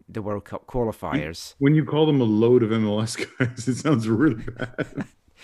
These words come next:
Speaker 2: Like
Speaker 1: Yeah,
Speaker 2: a pile of
Speaker 1: um,
Speaker 2: M L S guys.
Speaker 1: I don't wanna get fined. Sorry.
Speaker 2: <laughs>
Speaker 1: I, is that not what M L S do? Everyone's gonna get fined. But semi-finals are set for Thursday.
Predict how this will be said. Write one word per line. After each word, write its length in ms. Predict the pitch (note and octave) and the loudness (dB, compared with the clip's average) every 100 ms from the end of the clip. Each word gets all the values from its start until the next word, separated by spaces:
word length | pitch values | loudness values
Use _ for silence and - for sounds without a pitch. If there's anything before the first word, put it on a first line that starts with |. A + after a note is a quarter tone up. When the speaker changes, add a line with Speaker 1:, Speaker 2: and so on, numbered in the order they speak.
| C3+ D3+ | -14 -6
Speaker 2:
Like 200 | C#3 E3+ | 2 6
Speaker 1:
Yeah, 220 | C#3 A2 | 6 4
Speaker 2:
a 40 | |
pile 300 | C#3+ F3 E3+ | -4 6 8
of 40 | C#3+ | 10
Speaker 1:
um, 220 | C#3+ C#3+ | 8 6
Speaker 2:
M 60 | B2+ | 0
L 60 | |
S 120 | - | -4
guys. 520 | - F#2+ F2 F2+ F#2 - - _ _ - | -8 -10 -6 -8 -8 -16 -20 _ _ -4
Speaker 1:
I 100 | C#3 | 0
don't 120 | F3 | 2
wanna 140 | F3+ | 2
get 160 | D3+ - | 0 -2
fined. 640 | - D3 D3 A2 F#2 - _ _ | 0 0 0 -4 -10 -18 _ _
Sorry. 540 | - C3+ B2+ A2 F#2 _ _ _ _ | -10 -4 -2 -4 -6 _ _ _ _
Speaker 2:
<laughs> 40 | |
Speaker 1:
I, 80 | A#2 - A#2 - | -4 -4 -12 -4
is 220 | D#3 B2+ C3+ | -2 -2 0
that 180 | C3+ | 0
not 160 | C#3+ C3 | 0 0
what 120 | C3+ | 2
M 120 | C3 | 2
L 100 | B2+ | 2
S 140 | B2+ A2+ | 2 0
do? 160 | C3 B2 | 0 0
Everyone's 300 | A2+ A2 G2+ | 0 -6 -4
gonna 160 | G#2 | -6
get 120 | G2 - | -6 -8
fined. 400 | G#2 F#2+ E2 - _ _ _ - A2 - _ _ _ _ - | -8 -6 -10 -18 _ _ _ -12 -12 -12 _ _ _ _ 4
But 460 | D#3 D#3+ D#3+ - _ _ - - - - _ _ _ _ _ _ _ _ _ _ _ _ _ _ _ | 6 8 6 2 _ _ -18 -16 -18 -20 _ _ _ _ _ _ _ _ _ _ _ _ _ _ _
semi-finals 840 | - - G#3+ G#3 - C3 B2 A#2+ A#2+ | -10 -2 0 -2 2 4 4 0 -4
are 40 | |
set 300 | - B2 - | -2 -2 -2
for 100 | - | -8
Thursday. 560 | - F2 D#2 - - | -10 -8 -8 -12 -18